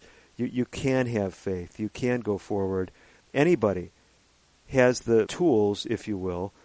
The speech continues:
to be a healer of people. I-, is that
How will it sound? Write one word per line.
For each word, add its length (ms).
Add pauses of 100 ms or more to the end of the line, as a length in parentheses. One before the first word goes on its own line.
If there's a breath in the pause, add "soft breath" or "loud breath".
(380 soft breath)
to 120
be 280
a 100
healer 640 (100)
of 220
people. 480 (420)
I-, 80 (100)
is 160
that 220